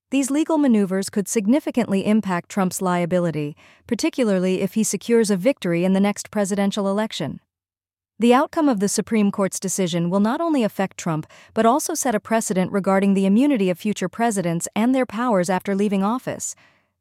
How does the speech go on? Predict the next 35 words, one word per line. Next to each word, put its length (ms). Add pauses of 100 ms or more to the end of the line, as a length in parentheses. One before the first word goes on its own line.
(120)
There's 260
growing 360
concern 480
about 200
the 80
feasibility 720
of 140
concluding 560
Trump's 320
trial 360
before 300
the 80
twenty 320
twenty-four 460
election, 560 (320)
which 220
raises 360
questions 520
about 240
potential 480
election 360
interference 540
and 160
the 60
Supreme 400
Court's 320
reputation. 680 (840)
If 120
Trump's 320
strategy 580
to 140
delay 340
the 120
cases 420
succeeds, 680